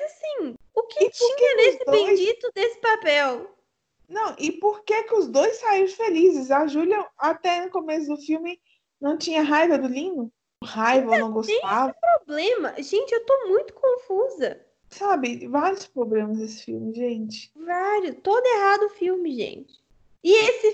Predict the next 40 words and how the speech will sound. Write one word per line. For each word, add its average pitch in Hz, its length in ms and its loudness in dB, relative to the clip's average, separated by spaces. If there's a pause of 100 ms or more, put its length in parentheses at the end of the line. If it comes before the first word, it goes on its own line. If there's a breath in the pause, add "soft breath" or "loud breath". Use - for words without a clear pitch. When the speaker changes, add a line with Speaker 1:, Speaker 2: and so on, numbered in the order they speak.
Speaker 1:
filme 440 320 4
tem 392 240 2
uma 554 260 2
semana 453 500 0
que 440 160 -4
tá 403 260 4
no 403 140 4
prim-, 381 220 2
filme 392 340 4
mais 392 340 4
assistido 403 600 0
da 392 100 4
Netflix. 330 720 0 (500 soft breath)
Qual 659 140 8
a 698 380 8
lógica? - 360 -4 (140)
Speaker 2:
A 277 120 4
lógica 330 480 4
é 277 200 6
porque 277 840 2 (360)
as 254 160 -4
pessoas 277 600 2
gostam 254 460 0
de 269 100 -4
um 277 80 -4
filme 254 360 -6
de 240 220 -10
polícia 269 920 -2
e 277 140 4
ação. 220 520 -2 (840)
Speaker 1:
Mas 480 260 0
nem 466 320 0
é 466 160 0
um 440 40 -6
filme 403 340 -6
de 381 80 -4
polícia 370 500 -6
e - 20 2
ação 349 320 -4
clássico. 359 880 -4